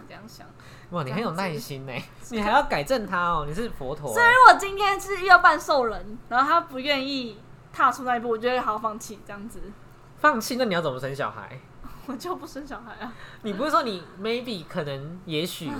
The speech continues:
Speaker 2: 会吗？
Speaker 1: <sighs> 可是我真的觉得半兽人真的，没有，也有那种长
Speaker 2: 还是你就先送养？
Speaker 1: 我先，我先送养，
Speaker 2: 国中再送回来。
Speaker 1: 我先，我先寄养在那边。
Speaker 2: 对，国中再，不，
Speaker 1: 国中。
Speaker 2: 我不要好不好？我会杀了他。
Speaker 1: <laughs> 看。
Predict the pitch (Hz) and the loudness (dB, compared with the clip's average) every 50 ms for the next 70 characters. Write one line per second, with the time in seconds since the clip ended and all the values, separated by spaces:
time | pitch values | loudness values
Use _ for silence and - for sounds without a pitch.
0 | 117 - 190 165 143 131 127 123 127 147 160 143 - - - - - - 220 262 | 0 0 2 2 2 -2 -4 -6 -6 -6 -8 -10 -14 -18 -18 -18 -14 -12 -12 -8
1 | 311 294 269 285 277 254 220 214 196 208 208 214 - - - - 247 233 262 240 | -6 -6 -4 -4 -6 -6 -6 -8 -10 -10 -12 -14 -16 -16 -10 -8 -8 -8 -6 -6
2 | 226 196 196 214 214 208 202 - - - - - - 339 415 415 330 - 277 285 | -6 -6 -8 -8 -12 -12 -12 -14 -16 -18 -16 -10 -4 2 4 4 4 4 2 2
3 | 339 415 403 359 370 359 339 294 - 269 - 247 240 220 208 196 - - 233 185 | 4 4 6 6 6 6 4 4 4 2 2 4 4 4 2 0 2 2 2 2
4 | 151 123 110 98 - - 131 - - - - - - - 240 254 - 294 359 311 | 2 -2 -6 -8 -8 -10 -10 -8 -8 -8 -8 -10 -8 -6 -4 0 2 2 2 2
5 | 247 262 285 294 294 339 302 269 233 - - - 262 311 339 208 214 208 254 233 | 2 2 0 0 0 -2 -4 -4 -4 -6 0 6 6 6 6 6 4 6 6 6
6 | 214 - - 131 120 117 254 240 226 - - - 170 294 254 - 233 233 226 226 | 6 6 4 2 2 2 2 0 -2 -4 -2 2 4 4 4 4 2 2 2 2
7 | - - 180 175 175 170 - - - - 156 160 156 170 156 156 156 160 185 208 | 4 2 2 0 0 -6 -8 -12 -16 -12 -10 -6 -4 -2 -2 0 0 -2 0 -2
8 | 190 - - - 208 185 143 135 185 202 - 175 127 117 131 160 - - 139 131 | -2 2 6 8 8 8 8 6 0 2 2 2 0 0 -2 -4 -2 -2 -2 -2
9 | 143 139 135 - - - 139 - - - - - - - - - 381 349 - - | -2 -4 -6 -10 -10 -10 -10 -10 -12 -18 -20 -18 -12 -8 -8 -6 -8 -8 -12 -14
10 | - 254 | -14 -14